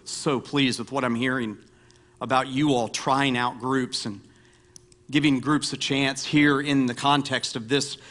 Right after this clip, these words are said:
Christian community. And I want to encourage you to go back and listen to those two messages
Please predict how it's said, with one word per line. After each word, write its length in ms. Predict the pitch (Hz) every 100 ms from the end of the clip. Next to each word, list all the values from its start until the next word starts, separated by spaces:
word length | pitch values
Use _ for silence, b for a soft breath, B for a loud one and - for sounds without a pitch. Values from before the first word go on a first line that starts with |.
| B
Christian 400 | - 147 - 120
community. 540 | 110 131 139 135 117 113
And 120 | 113 B B
I 60 | 156
want 160 | 170
to 40 | 151
encourage 460 | 127 - 170 147
you 60 | 135
to 80 | 127
go 160 | 147
back 260 | 147 143 139
and 100 | 131
listen 320 | 143 147 143
to 80 | 127
those 120 | 120
two 140 | -
messages 520 | 127 143 139 123 123